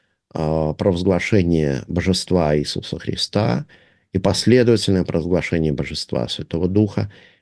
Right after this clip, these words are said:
И это не может быть, э, списано на какие-то вставки.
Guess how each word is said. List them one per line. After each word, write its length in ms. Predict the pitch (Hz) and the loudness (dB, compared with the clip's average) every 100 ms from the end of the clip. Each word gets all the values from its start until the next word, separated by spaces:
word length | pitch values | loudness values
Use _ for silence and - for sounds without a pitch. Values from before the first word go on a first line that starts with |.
| - | 0
И 60 | |
это 200 | 92 92 | 0 2
не 100 | 87 | 2
может 380 | 90 95 92 85 | 6 6 4 0
быть, 480 | 76 87 87 - - _ _ _ _ - | 0 2 2 0 -12 _ _ _ _ -14
э, 180 | - 60 | -10 -8
списано 600 | - - 117 - 95 80 | -4 4 4 4 0 0
на 100 | 76 | -2
какие-то 440 | 78 76 80 76 | -6 -6 -6 -6
вставки. 480 | - - - - - | -8 -10 -12 -16 -20